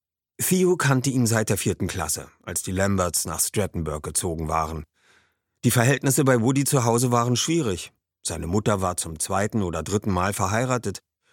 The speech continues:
und ihr aktueller Ehemann war häufig beruflich unterwegs. Woodys richtiger Vater hatte sich schon vor Jahren abgesetzt. Sein älterer Bruder Tony war einmal festgenommen worden und geriet zunehmend in Verruf.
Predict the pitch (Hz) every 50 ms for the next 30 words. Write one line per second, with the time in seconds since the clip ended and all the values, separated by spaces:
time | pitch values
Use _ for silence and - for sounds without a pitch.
0 | _ - - 104 101 101 - 110 117 110 - 110 90 101 98 95 92 107 139 156
1 | 139 110 90 82 80 80 78 78 80 95 110 120 120 - 104 87 - - 98 85
2 | 98 131 131 - 101 90 - 90 85 80 87 85 95 104 110 - - - - -
3 | _ _ _ _ _ _ _ _ _ _ _ _ _ - 110 117 202 196 - -
4 | 143 160 - - 160 107 98 92 - 104 101 110 - 139 135 - - - - -
5 | - 127 117 - 123 110 113 104 - 120 110 98 - 98 92 90 90 95 107 107
6 | 95 82 76 80 80 - - - 80 76 71 - - - - - - _ _ _
7 | _ _ _ _ _ _ _ _ _ _ 120 123 127 117 123 123 135 135 143 143
8 | 147 120 123 110 107 117 131 123 113 107 - 131 147 160 175 165 131 110 90 92
9 | 90 92 90 92 95 101 98 92 90 - 135 127 127 - - 147 123 98 87 85
10 | 80 76 78 73 73 71 71 67 - _ _ _ _ - 85 - - 80 82 87
11 | 82 - - - - 120 135 143 127 117 117 117 117 113 107 - 95 92 90 104
12 | 98 95 117 139 117 - - -